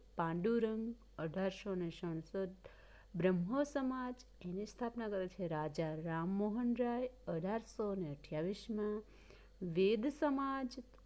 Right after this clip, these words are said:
કેશવચંદ્ર ચ-, સેન અને અઢારસો સડસઠ. સત્યશોધક સમાજની સ્થાપના કરે છે જ્યોતિબા ફૂલે અઢારસો તોતેર.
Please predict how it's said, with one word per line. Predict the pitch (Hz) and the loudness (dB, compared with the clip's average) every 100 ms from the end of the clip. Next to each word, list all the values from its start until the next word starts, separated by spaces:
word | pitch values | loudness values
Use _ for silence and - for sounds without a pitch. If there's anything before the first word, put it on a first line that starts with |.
| - | -2
કેશવચંદ્ર | 139 147 214 233 226 214 214 208 208 | 0 0 -2 -2 -2 -2 -2 0 -2
ચ-, | - 214 208 196 | -2 -2 0 0
સેન | - 202 196 202 208 | 0 2 4 4 0
અને | - - 160 156 | -8 -12 -10 -6
અઢારસો | - 139 165 170 - 220 | -4 -2 -2 -2 -2 -4
સડસઠ. | 214 214 202 208 202 196 - - - - - - - | 0 0 0 -2 -2 -4 -10 -20 -20 -20 -20 -10 0
સત્યશોધક | 214 - - 320 370 - 269 240 226 220 - - | 0 0 4 6 6 4 2 2 2 -2 -4 0
સમાજની | 180 170 180 190 220 220 | 2 4 4 4 2 0
સ્થાપના | 208 202 190 208 190 | -2 -4 -4 -2 0
કરે | 170 160 | 0 -2
છે | - 175 | -2 -6
જ્યોતિબા | - - 180 180 240 202 220 | -4 0 0 2 0 2 0
ફૂલે | 214 - 202 208 202 - | -2 -4 -2 0 0 -2
અઢારસો | 131 151 170 - 220 | -2 -2 -2 -2 -4
તોતેર. | - 202 208 208 202 208 | -2 -2 -2 -2 -2 -2